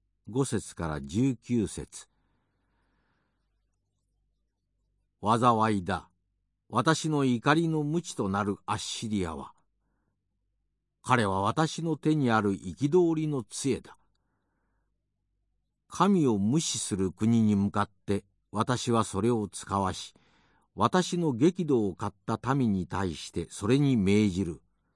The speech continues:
戦利品を取り、略奪品を取れ。野の土のように彼を踏みにじれと。しかし彼はそのように策を立てず、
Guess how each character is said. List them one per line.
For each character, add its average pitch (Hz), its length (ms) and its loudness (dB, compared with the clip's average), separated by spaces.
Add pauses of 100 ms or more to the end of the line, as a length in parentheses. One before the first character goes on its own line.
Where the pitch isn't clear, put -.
(1500)
戦 147 340 2
利 165 140 2
品 151 380 0
を 127 80 -2
取 113 260 2
り、 69 140 -10 (300)
略 127 340 4
奪 160 280 0
品 131 380 0
を 101 80 -2
取 92 260 -4
れ。 - 80 -20 (920)
野 143 140 6
の 143 180 6
土 - 340 -6
の 170 140 2
よ 151 240 2
う 127 60 0
に 117 160 0 (140)
彼 147 300 4
を 95 140 2
踏 - 220 -6
み 143 160 6
に 143 220 4
じ 113 140 4
れ 101 140 0
と。 - 160 -20 (1600)
し - 140 -16
か 113 120 0
し - 160 -10
彼 127 260 2
は 101 140 4
そ 110 180 -2
の 139 120 2
よ 156 180 2
う 123 60 -2
に 110 140 0
策 120 440 -4
を 90 60 -4
立 95 200 -8
て 90 140 -4
ず、 76 200 -10